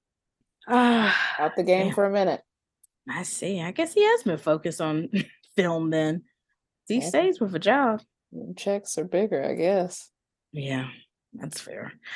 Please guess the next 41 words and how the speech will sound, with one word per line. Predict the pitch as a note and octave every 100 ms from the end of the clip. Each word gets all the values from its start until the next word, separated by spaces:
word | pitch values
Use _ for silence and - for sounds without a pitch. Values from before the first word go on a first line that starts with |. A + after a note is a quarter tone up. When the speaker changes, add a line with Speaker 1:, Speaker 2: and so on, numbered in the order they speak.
| -
Speaker 1:
I | G3
do | G#3 B3+ D4+
see, | - B3+ A#3+ A#3 G#3+
by | F#3+ F#3+ F#3+
the | F#3+
way, | F3+ F3 F3
Otis | - A#3 D#4+ G3
Redding | F3+ C#4 F#3+ E3 D#3+
is | E3+
getting | F3+ E3 D#3 D#3 C3+
a | D3+
posthumous | - D#3 D#3 F3 D#3+ D3 D3
star | - - D3 C#3+ C#3+
as | D3
well | D#3 D#3 C#3+ C3 C#3+ D#3 _ - -
in | D3+
Speaker 2:
Yeah. | D3+ G#3
Speaker 1:
twenty | C#3+ C#3
twenty-four | - C#3+ C#3 B2+ G2+ C#2+ C#3
for | C#3 C#3
live | C3+ B2 D3
theater | - C#3 A#2+ A2 A2 -
slash | - A#2 G#2 -
live | D#3 G2+
performance. | - - A#2+ A#2+ F#2+ - - - - _ _ _ _ _ _ _ -
Which | C4
I'm | D#4+
like, | D#4+ D4+ - - _
whatever. | B3+ A#3+ F3 E3 -
We're | A3+ B3 C4 G3+ - _ _ _ -
getting | E3+ D#3 D3+
off | C3 D3+
track, | - D#3 C#3
but | G#3+
I | G#3
just | A#3 G#3
<laughs> | A3
wonder | - D4+ G4+
what | G#4
the | F#4
difference | A3+ G#3 G#3 F#3+ G#3